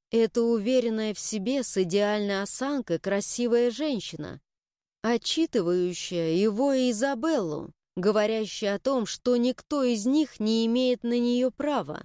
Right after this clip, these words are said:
Как будто два разных человека,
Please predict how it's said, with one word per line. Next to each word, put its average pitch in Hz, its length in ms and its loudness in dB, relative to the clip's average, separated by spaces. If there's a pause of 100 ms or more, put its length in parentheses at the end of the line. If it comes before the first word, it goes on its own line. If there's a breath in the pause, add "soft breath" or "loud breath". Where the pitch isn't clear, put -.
(800)
Как 175 280 0
будто 220 440 0
два 202 280 0
разных 220 460 -2
человека, 233 840 -2